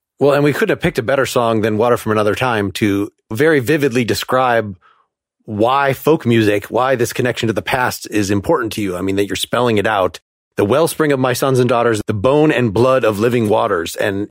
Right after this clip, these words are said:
I get the feeling that a lot of my peers who like ethnic musics of various sort, that it's sort of a, and, and I live in Wisconsin, so, you know, it's not like I'm in the deep South where, but there's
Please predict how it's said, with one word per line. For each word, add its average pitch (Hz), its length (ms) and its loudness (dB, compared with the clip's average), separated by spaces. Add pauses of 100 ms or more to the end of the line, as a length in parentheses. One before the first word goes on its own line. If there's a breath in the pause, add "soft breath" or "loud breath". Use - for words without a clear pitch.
(100)
I 127 100 -2
get 170 160 0
the 156 80 -2
feeling 160 420 2
that 120 200 2
a 113 60 0
lot 117 180 2
of 110 260 -2 (140)
my 117 180 0
peers 185 480 2
who 131 220 4
like 120 540 0 (460)
ethnic 143 440 -2
musics 120 440 2
of 120 200 0
various 117 340 2
sort, 101 400 0
that 104 180 0
it's 104 140 0
sort 135 240 2
of 113 140 0
a, 107 380 2
and, 120 280 0
and 117 180 0
I 113 120 2
live 123 180 2
in 117 100 0
Wisconsin, 107 600 -2
so, 98 200 0
you 104 140 0
know, 92 80 0
it's 90 140 -4
not 123 160 0
like 110 180 -2
I'm 110 120 0
in 104 100 0
the 95 80 -2
deep 113 180 0
South 98 460 -2
where, 98 280 2
but 110 300 -2
there's 117 240 0